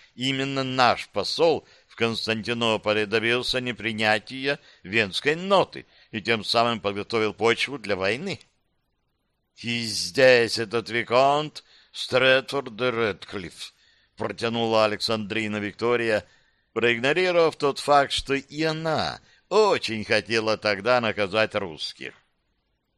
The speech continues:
Я считаю, что нужно срочно попробовать спасти то, что еще можно спасти, Ваше Величество. Можно попытаться связаться с русскими через Гаагу.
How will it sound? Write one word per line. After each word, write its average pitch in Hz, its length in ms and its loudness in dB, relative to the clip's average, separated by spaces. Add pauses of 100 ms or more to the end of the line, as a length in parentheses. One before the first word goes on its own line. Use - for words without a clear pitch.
(480)
Я 135 400 6
считаю, 135 580 2
что 123 220 -2
нужно 120 340 -4
срочно 131 680 -2 (340)
попробовать 123 640 0
спасти 113 500 -4
то, 123 380 -2 (240)
что - 160 -2
еще 120 260 2
можно 123 340 0
спасти, 107 600 -4
Ваше 110 320 -2
Величество. 80 580 -10 (640)
Можно 165 400 2
попытаться 147 720 0
связаться 123 540 -4
с 117 100 -4
русскими 139 600 -6 (400)
через 117 400 -2
Гаагу. 78 680 0